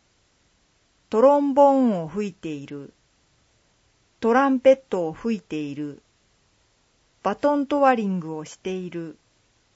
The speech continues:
高校生がいます。イラスト終わり。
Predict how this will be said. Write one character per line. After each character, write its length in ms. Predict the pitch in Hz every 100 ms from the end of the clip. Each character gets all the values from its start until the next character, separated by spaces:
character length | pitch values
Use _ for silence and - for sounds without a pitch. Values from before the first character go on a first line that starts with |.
| _
高 220 | 240 247
校 280 | 254 240 226
生 320 | 220 160 147
が 160 | 139 135
い 100 | 135
ま 220 | 151 151
す。 400 | - _ _ _ _ _ _ _ _ _ _ _ _ _ _ _ _ -
イ 120 | 196
ラ 160 | 233 247
ス 140 | -
ト 300 | 220 208 - _ _
終 100 | 175
わ 140 | 185 180
り。 280 | 170 160